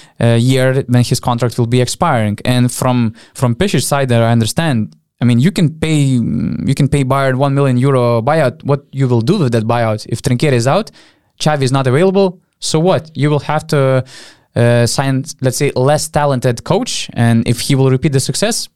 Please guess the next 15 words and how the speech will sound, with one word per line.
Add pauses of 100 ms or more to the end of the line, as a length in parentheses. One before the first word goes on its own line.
(160)
hell
no,
probably
no. (340)
Especially
with
this
coaching
market,
it's,
it's,
it's,
it's
really
tough.